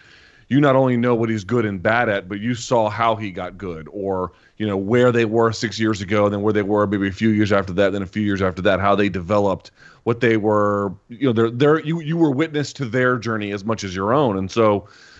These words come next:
um, that has to help, right? You have to know where the guy's weak spots might be. You have to know, um, where he overextends, where he's just, you know, a brick wall. You tend to have all of that roadmap worked out. Now, the question is, do you have what it takes to,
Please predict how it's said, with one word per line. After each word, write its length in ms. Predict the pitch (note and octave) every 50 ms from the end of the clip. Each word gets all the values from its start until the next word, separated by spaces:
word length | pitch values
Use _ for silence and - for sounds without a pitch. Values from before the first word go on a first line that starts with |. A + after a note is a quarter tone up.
| - - -
um, 300 | A#2 A2+ A2+ A#2 A2 -
that 160 | - A3 G3+
has 240 | G3 G3 F#3+ F3+ -
to 80 | - D3
help, 300 | D#3+ F3+ D3+ A2 F2 G#2
right? 160 | A2+ B2 C3
You 100 | C#3+ D3+
have 140 | D#3+ E3 D#3+
to 100 | D3+ C3+
know 300 | C3 C3 C#3 C#3+ C#3+ C#3
where 160 | B2+ C3 A#2
the 80 | A#2+
guy's 320 | A2 A#2+ A#2 A#2+ A#2 G#2+ G2+
weak 180 | G2 A#2+ A#2
spots 340 | - - - B2 A#2+ A#2 A#2
might 240 | - B2 A#2 A2+ F#2+
be. 200 | A#2 A#2 A#2 A#2+
You 160 | A2+ G#2+ G#2
have 240 | G#2+ G#2+ A2 G#2+ -
to 80 | - G#2+
know, 560 | G#2+ A2+ A2 G#2+ G#2+ G#2+ G#2+ G#2 G2+ G2 - - _ _ _ _ _ _ -
um, 320 | A2 G#2+ G#2+ G#2 G#2+ G#2
where 220 | A2+ A#2 A#2+ A#2+ A2+
he 360 | A2+ A#2 A#2 A2+ A2+ A2+ A2+
overextends, 920 | B2+ A#2 A#2 A#2 A2+ A#2+ A2+ - - - - - B2+ B2+ B2 A#2+ A#2+ G2
where 160 | F2+ A2 A2
he's 200 | G#2+ G#2+ A2 F#2+
just, 240 | F2+ A2+ A2 - -
you 100 | G#2 G#2+
know, 220 | G#2 G2 F#2 F#2 F2+
a 80 | F#2+
brick 320 | F2+ F2 G#2+ A2+ A2 - G2
wall. 640 | G2 F#2+ G2 A2 A2 A2 A#2 A#2 A#2 A#2+ B2 - - - - -
You 120 | C#3+ D3
tend 220 | - G3 F#3+ F#3+ E3+
to 80 | D#3+
have 280 | D3 D#3 D3 D3+ C#3+ B2
all 480 | G2 A#2 A#2+ B2 B2+ C3 C3 B2+ A#2+ A#2
of 120 | G2 F2
that 260 | A2+ A2 A2 G#2+ F2
roadmap 640 | G#2+ G#2+ A2 A#2 A#2+ A#2+ A2+ G#2 G#2+ G#2 G2 F2+ F2+
worked 280 | F#2+ G2+ G2 F#2+ -
out. 220 | D#3 C#3 A#2+ G#2 A2
Now, 80 | A2
the 80 | G#2 A#2+
question 320 | - E3+ D#3 C#3+ - C#3
is, 120 | C3 A#2 G#2+
do 120 | A#2 A#2
you 100 | B2 A#2
have 220 | A2+ A#2 A2+ A2
what 100 | A2+ A2
it 80 | G#2+ G2+
takes 300 | - A#2+ A2 G2+ - -
to, 400 | - A2+ G#2 G2 G2 F#2+ F2+